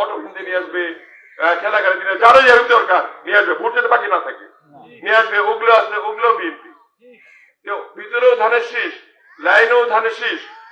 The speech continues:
আশ্বাসেও ধানের শীষ, সবই ধানের শীষ। তখন ওই যারা আপনার পিছনে যারা ভোট দেওয়ার জন্য একটু গুড়গুড় করার চেষ্টা করবে, দুজন তো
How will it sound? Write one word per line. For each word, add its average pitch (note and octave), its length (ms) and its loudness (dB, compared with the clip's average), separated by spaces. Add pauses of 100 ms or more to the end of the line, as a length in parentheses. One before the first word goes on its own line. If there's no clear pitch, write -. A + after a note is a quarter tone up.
(180)
আশ্বাসেও B3 600 -2
ধানের A3+ 300 -4
শীষ, G#3 200 -10 (460)
সবই E4 400 6
ধানের A3+ 280 0
শীষ। - 180 -18 (600)
তখন B3+ 260 8 (100)
ওই D4 100 10 (140)
যারা C4 240 10 (680)
আপনার B3 380 4
পিছনে B3 400 -6
যারা A#3+ 220 2
ভোট A3+ 180 -6
দেওয়ার A#3+ 200 0
জন্য A3 180 -10
একটু G#3+ 200 -12
গুড়গুড় A3+ 340 -10
করার A3+ 240 0
চেষ্টা G#3 280 -10
করবে, G3 200 -6 (680)
দুজন G3+ 320 -4
তো A#3 60 2